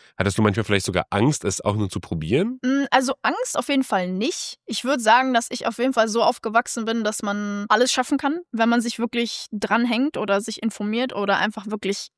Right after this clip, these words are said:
Speaker 2: Bock drauf hat. Deswegen Angst auf jeden Fall nicht, aber es gibt natürlich auch ein paar Sachen, wo ich dann im Nachhinein gedacht hab, okay, hätte man jetzt vielleicht nicht machen sollen. Jetzt einmal Thema mit dem Boden. Das hat ja nicht so <laughs> funktioniert,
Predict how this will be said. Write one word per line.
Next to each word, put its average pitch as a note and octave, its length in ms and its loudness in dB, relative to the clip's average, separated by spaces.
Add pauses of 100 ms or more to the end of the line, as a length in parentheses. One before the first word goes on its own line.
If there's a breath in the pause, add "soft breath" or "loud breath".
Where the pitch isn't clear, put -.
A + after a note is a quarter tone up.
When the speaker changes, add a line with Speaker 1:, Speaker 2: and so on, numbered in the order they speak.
(140)
Speaker 2:
Bock - 200 0
drauf B3 240 2
hat. - 240 2 (560 loud breath)
Deswegen A3+ 300 0
Angst D4+ 240 2
auf C4 80 0
jeden B3 120 4
Fall G#3+ 140 0
nicht, C4 280 0 (100)
aber C4+ 560 6
es - 160 -4
gibt - 160 -6
natürlich B3 420 -2
auch A3 160 2
ein A3+ 80 0
paar A3+ 180 2
Sachen, A3 400 -2
wo G#3 120 2
ich - 160 -4
dann G#3+ 320 -2
im G#3+ 160 -2
Nachhinein G#3+ 640 0
gedacht - 360 -2
hab, A3+ 100 -2
okay, C4 800 -6 (320 loud breath)
hätte A3+ 260 2
man A3+ 140 4
jetzt A3 160 -4
vielleicht - 340 -2
nicht A#3 260 0
machen D4 280 2
sollen. C#4 480 2
Jetzt B3 240 -2
einmal G#3 320 0
Thema G#3 320 -4
mit G3+ 160 -6
dem F3+ 180 -6
Boden. D#4 560 0 (440 loud breath)
Das G#3 200 -2
hat A#3 140 -2
ja A3+ 80 2
nicht C4+ 200 2
so F4+ 100 4
<laughs> - 20 4
funktioniert, F4 800 2